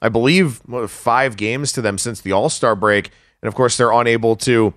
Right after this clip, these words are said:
you know, uh, split that series here today. But, you know, Seattle is still a,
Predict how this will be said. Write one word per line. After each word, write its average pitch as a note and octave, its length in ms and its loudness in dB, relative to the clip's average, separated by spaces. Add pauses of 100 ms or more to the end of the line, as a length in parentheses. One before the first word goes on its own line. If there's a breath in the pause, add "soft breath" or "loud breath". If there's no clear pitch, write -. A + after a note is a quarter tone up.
(200)
you A#2 80 0
know, G2+ 160 4
uh, G2 80 4
split A#2 300 -2
that A2 180 2
series G#2+ 520 0
here A#2 280 4
today. A2 560 0 (460 loud breath)
But, F3 160 2
you F#3+ 60 0
know, F#3+ 40 2
Seattle B3 400 0
is F3+ 100 0
still F#3 340 2
a, B2+ 520 -6